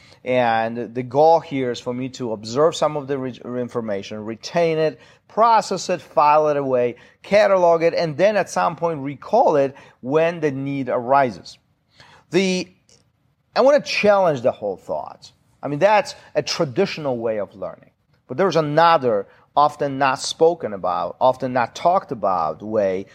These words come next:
and that's learning from your partner, especially if your partner is a lower rank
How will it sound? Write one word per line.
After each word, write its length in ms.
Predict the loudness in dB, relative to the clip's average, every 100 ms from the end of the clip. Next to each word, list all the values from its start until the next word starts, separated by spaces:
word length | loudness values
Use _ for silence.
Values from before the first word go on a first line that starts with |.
| _
and 180 | -6 2
that's 220 | 2 2
learning 480 | -2 2 2 2 -6
from 200 | -6 -4
your 80 | -4
partner, 380 | -4 -4 -4 -8 -16 -6
especially 840 | -4 -2 0 0 2 -2 0 -2
if 120 | -4
your 120 | -4 -8
partner 460 | 0 2 2 -4
is 200 | -6 -4
a 120 | -2 -2
lower 680 | -2 2 2 4 0 0 -6
rank 520 | -4 -2 -2 -6 -16